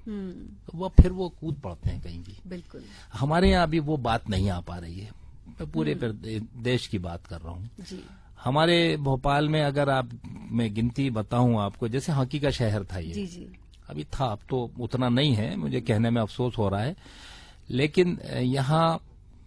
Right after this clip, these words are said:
Speaker 2: बीएचईएल की बहुत, बहुत अच्छी टीम होती थी जिसमें कई इंटरनेशनल प्लेयर
Speaker 1: हम्म।
Speaker 2: होते थे। किसी भी भाग में जा,
Speaker 1: हम्म।
Speaker 2: कहीं भी टूर्नामेंट में जाते थे, फाइनल, सेमीफाइनल, ट्रॉफी जीतना बहुत मामूली बात थी उन
Speaker 1: जी।
Speaker 2: लोगों के लिए।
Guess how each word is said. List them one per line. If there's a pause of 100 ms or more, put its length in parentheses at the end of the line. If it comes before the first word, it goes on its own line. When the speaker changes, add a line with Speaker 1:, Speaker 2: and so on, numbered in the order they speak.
(140)
Speaker 2:
बीएचईएल
की
बहुत,
बहुत
अच्छी
टीम
होती
थी
जिसमें
कई
इंटरनेशनल
प्लेयर
Speaker 1:
हम्म।
Speaker 2:
होते
थे। (160)
किसी
भी
भाग
में
जा,
Speaker 1:
हम्म।
Speaker 2:
कहीं
भी
टूर्नामेंट
में
जाते
थे,
फाइनल,
सेमीफाइनल, (340)
ट्रॉफी
जीतना
बहुत
मामूली
बात
थी
उन
Speaker 1:
जी।
Speaker 2:
लोगों
के
लिए।